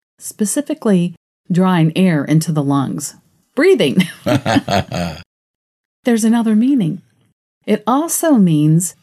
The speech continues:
Speaker 1: a divine influence or action on a person believed to qualify him or her to receive and communicate sacred revelation.
Speaker 2: So that's pretty amazing.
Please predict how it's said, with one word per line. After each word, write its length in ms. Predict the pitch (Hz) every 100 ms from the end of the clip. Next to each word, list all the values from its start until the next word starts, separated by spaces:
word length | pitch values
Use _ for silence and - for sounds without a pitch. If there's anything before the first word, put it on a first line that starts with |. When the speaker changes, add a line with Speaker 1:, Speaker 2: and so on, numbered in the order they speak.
| _ _
Speaker 1:
a 100 | 190
divine 580 | 170 165 175 202 247 -
influence 720 | 180 226 254 208 160 123 120 -
or 180 | 151 147
action 680 | 165 190 196 - 202 143 139
on 200 | 156 151
a 80 | 151
person 720 | - 208 208 - 165 147 190 _ _
believed 400 | 196 240 302 -
to 80 |
qualify 680 | 285 - 277 294 254 - 190
him 280 | 180 202 226
or 280 | 226 202 185 170
her 460 | 262 220 160 156 185 _ _
to 140 | 202
receive 640 | 175 180 - 208 202 214 208
and 300 | - 196 220
communicate 800 | 214 226 233 269 240 180 175 185 _ _ _
sacred 680 | - 208 226 - 156 160 - _
revelation. 960 | 160 170 175 175 214 277 - 151 117 160 _ _ _ _ _ _
Speaker 2:
So 440 | - 120 104 92
that's 380 | 90 123 160 -
pretty 280 | - 170 156
amazing. 680 | 151 160 160 123 90 90